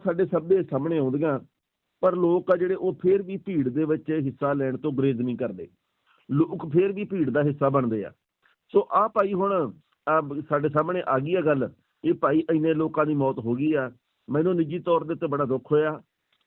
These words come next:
ਵੀ ਤੁਸੀਂ ਪ੍ਰਸ਼ੰਸਕ ਹੋ, ਬਹੁਤ ਚੰਗੀ ਗੱਲ ਆ, ਸ਼ੁਭ ਚਿੰਤਕ ਹੋਣਾ ਚਾਹੀਦਾ। ਪਰ ਗੱਲ ਇਹ ਜੀ ਕਿ ਜਦੋਂ ਹੁਣ ਆਪਾਂ ਕ੍ਰਿਕਟ ਦਾ ਆਨੰਦ ਮਾਣ ਲਿਆ, ਟੀ ਵੀ ਦੇ ਉੱਤੇ ਦੇਖ ਲਿਆ, ਗੱਲ ਖਤਮ ਕਰੋ।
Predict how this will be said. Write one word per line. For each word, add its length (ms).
ਵੀ 80
ਤੁਸੀਂ 260
ਪ੍ਰਸ਼ੰਸਕ 580
ਹੋ, 220
ਬਹੁਤ 320
ਚੰਗੀ 260
ਗੱਲ 180
ਆ, 60
ਸ਼ੁਭ 240
ਚਿੰਤਕ 340
ਹੋਣਾ 260
ਚਾਹੀਦਾ। 380
ਪਰ 140
ਗੱਲ 220
ਇਹ 60
ਜੀ 100
ਕਿ 120
ਜਦੋਂ 240
ਹੁਣ 140
ਆਪਾਂ 220
ਕ੍ਰਿਕਟ 340
ਦਾ 120
ਆਨੰਦ 260
ਮਾਣ 260
ਲਿਆ, 200
ਟੀ 220
ਵੀ 120
ਦੇ 100
ਉੱਤੇ 260
ਦੇਖ 220
ਲਿਆ, 180
ਗੱਲ 200
ਖਤਮ 280
ਕਰੋ। 300